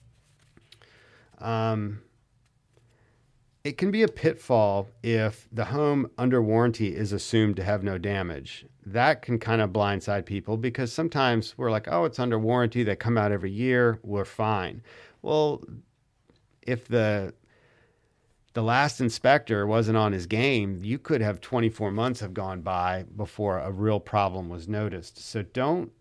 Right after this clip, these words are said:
be too assume-, don't be too alarmed if there is some actual damage there. And let's hope that that damage is covered, and let's hope that that company has not gone out of business. All right. Um,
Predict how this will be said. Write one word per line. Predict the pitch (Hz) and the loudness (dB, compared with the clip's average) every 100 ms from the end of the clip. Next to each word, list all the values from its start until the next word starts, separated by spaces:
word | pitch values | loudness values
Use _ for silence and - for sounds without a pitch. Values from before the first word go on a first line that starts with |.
| - | -12
be | 110 127 | -2 -2
too | 117 - 139 139 135 - | -2 -8 -6 -6 -6 -8
assume-, | 110 - 143 135 123 113 | -12 -6 -2 0 0 0
don't | 139 160 | 2 2
be | 151 | 0
too | 117 - 147 | -4 -4 -2
alarmed | 104 113 147 117 95 | 2 4 4 2 0
if | - | -4
there | 101 | -4
is | - 107 | -2 -6
some | - 107 | -4 -4
actual | 101 98 - 85 | -2 -4 -6 -8
damage | 101 113 113 85 | -4 -2 -2 -4
there. | 87 80 76 _ - - _ - | -10 -10 -10 _ -20 -20 _ -8
And | 113 110 104 104 | -2 0 0 -2
let's | 127 | -4
hope | - 151 151 | -2 -4 -4
that | 123 | -2
that | 117 92 | -2 -2
damage | 107 107 98 85 | -2 -4 -4 -8
is | 87 | -12
covered, | - 160 160 127 117 | -4 0 2 4 2
and | 107 | 2
let's | 110 120 | 0 -2
hope | - 123 98 | -2 -2 -2
that | 92 | -6
that | 98 - | -6 -4
company | 127 123 101 92 | -6 -4 -6 -6
has | 95 | -6
not | 101 92 82 | -4 -6 -4
gone | 95 98 95 - | -2 0 0 0
out | 95 90 - | 2 2 0
of | - 80 80 | -4 -4 -4
business. | - 92 87 80 73 71 - - _ _ - - - _ - | -2 -2 0 -2 -4 -8 -12 -18 _ _ -20 -20 -20 _ -4
All | 135 | 2
right. | 120 98 85 - - | 4 2 -2 -10 -10
Um, | 113 113 113 110 107 107 | -4 0 0 0 -4 -6